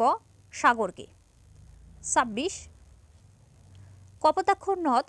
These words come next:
সাগরকে কর হিসেবে কি দেয়? উত্তর হচ্ছে ক, জল। সাতাশ, কপোতাক্ষ নদ কবিতায় কবির কেমন মনোভাব প্রকাশিত হয়েছে? উত্তর হচ্ছে খ, স্বদেশ প্রেমের অনুভূতি। আটাশ,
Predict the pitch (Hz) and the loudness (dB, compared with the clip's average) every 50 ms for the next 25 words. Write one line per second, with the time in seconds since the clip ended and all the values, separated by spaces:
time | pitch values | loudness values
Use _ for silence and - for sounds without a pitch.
0 | - - - - 294 285 349 349 339 - 330 339 330 _ _ - 302 320 339 339 | -8 -14 -6 -4 -2 -2 -2 -2 -2 -2 -2 -4 -4 _ _ 4 6 6 6 4
1 | 311 285 - 320 294 311 320 - - 294 254 247 - 107 - - _ _ _ _ | 2 -4 -6 -6 -6 -6 -8 -8 -8 -10 -8 -8 -10 -12 -16 -20 _ _ _ _
2 | _ _ _ _ _ _ - 269 - 277 262 247 - - 339 - _ _ _ - | _ _ _ _ _ _ -8 -4 -2 -2 -2 -2 -4 -6 -8 -10 _ _ _ 0
3 | 233 175 156 - _ _ _ _ - 220 196 254 233 156 110 95 - _ _ _ | 0 0 0 -6 _ _ _ _ -14 -8 -4 -2 -2 -2 -2 -6 -14 _ _ _
4 | _ _ _ _ _ _ _ _ _ _ _ _ _ _ _ _ - - 269 233 | _ _ _ _ _ _ _ _ _ _ _ _ _ _ _ _ -6 -4 -4 -2
5 | - 202 247 339 - - _ _ _ _ _ _ - 302 311 392 - 403 381 - | -2 -4 -6 -6 -6 -14 _ _ _ _ _ _ 2 4 4 4 -2 -2 -2 -2
6 | - 392 370 349 359 359 - _ - 277 247 285 269 - 214 208 269 339 - _ | -4 -4 -2 -2 -4 -4 -4 _ 0 0 0 0 -2 -2 -2 -4 -4 -6 -12 _
7 | _ _ _ _ 311 320 311 349 349 - _ - 311 302 320 349 339 320 302 277 | _ _ _ _ 2 4 4 2 -2 -4 _ 0 0 0 0 -2 -4 -4 -2 -2
8 | 285 269 269 285 302 - - 277 - 262 254 - 254 214 190 175 - - - - | -2 -2 -4 -4 -4 -4 -6 -6 -4 -4 -6 -6 -8 -10 -10 -12 -12 -18 -14 -14
9 | - - - _ _ _ _ _ _ _ _ _ _ _ _ _ 285 254 277 254 | -14 -14 -16 _ _ _ _ _ _ _ _ _ _ _ _ _ -8 -6 -6 -8
10 | 233 - 320 - _ - - 208 - - _ _ _ _ _ - - - 285 262 | -6 -8 -10 -12 _ -4 -2 -2 -2 -2 _ _ _ _ _ -14 -4 -2 -2 -2
11 | 311 320 - - _ 277 262 254 330 415 440 - _ - 247 233 208 - 185 - | -2 -4 -6 -6 _ -4 -2 -2 -4 -6 -8 -8 _ -6 -6 -6 -6 -8 -14 -20
12 | _ - _ _ _ _ _ _ _ _ _ _ _ _ _ _ _ _ _ _ | _ -20 _ _ _ _ _ _ _ _ _ _ _ _ _ _ _ _ _ _
13 | _ _ _ _ _ _ _ _ _ _ _ _ _ _ _ _ _ _ _ _ | _ _ _ _ _ _ _ _ _ _ _ _ _ _ _ _ _ _ _ _
14 | _ _ _ _ _ _ _ _ _ _ 285 269 262 - 240 330 | _ _ _ _ _ _ _ _ _ _ -6 -6 -2 -2 -2 -2